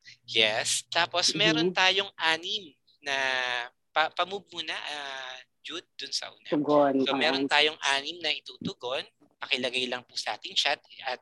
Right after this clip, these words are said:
Speaker 1: inaanyayahan namin na ma-engage din yung mga kasama natin dito sa Zoom.
Speaker 2: At
Speaker 1: Kung
Speaker 2: saka sa
Speaker 1: ano,
Speaker 2: Facebook.
Speaker 1: at sa Facebook,
Speaker 2: Mm-hmm.
Speaker 1: ilagay lang kung anong number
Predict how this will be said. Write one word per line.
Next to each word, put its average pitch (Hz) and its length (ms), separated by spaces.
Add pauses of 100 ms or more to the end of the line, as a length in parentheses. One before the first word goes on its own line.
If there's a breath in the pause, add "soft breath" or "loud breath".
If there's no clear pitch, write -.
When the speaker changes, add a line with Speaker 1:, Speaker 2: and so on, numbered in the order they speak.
Speaker 1:
inaanyayahan 165 800
namin 165 380 (520 loud breath)
na 160 120
ma-engage 165 760
din 143 280
yung 175 120
mga 135 200
kasama 131 440
natin 120 400
dito - 260
sa 165 160
Zoom. 175 360 (720 loud breath)
Speaker 2:
At 196 120
Speaker 1:
Kung - 140
Speaker 2:
saka 240 120
sa 247 100
Speaker 1:
ano, - 80
Speaker 2:
Facebook. 349 380 (200)
Speaker 1:
at - 160
sa 156 100
Facebook, - 480 (200)
Speaker 2:
Mm-hmm. - 380
Speaker 1:
ilagay 156 320
lang 151 340
kung 165 220
anong 202 520
number 214 460